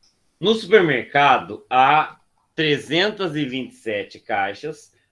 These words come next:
com duas dúzias de laranja em cada. Quantas laranjas tem em,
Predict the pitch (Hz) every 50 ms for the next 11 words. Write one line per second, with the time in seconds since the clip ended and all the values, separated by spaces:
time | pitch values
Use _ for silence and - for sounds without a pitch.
0 | _ _ _ 156 151 151 139 131 180 220 247 233 165 131 127 147 151 160 147 147
1 | 147 131 127 147 139 127 120 113 113 113 120 117 123 143 143 143 - - 78 -
2 | - _ _ _ _ _ _ _ _ _ _ _ _ 185 202 233 226 - 208 180
3 | 175 160 143 131 127 135 131 123 110 113 110 - _ - 123 120 113 110 - -
4 | 107 104 -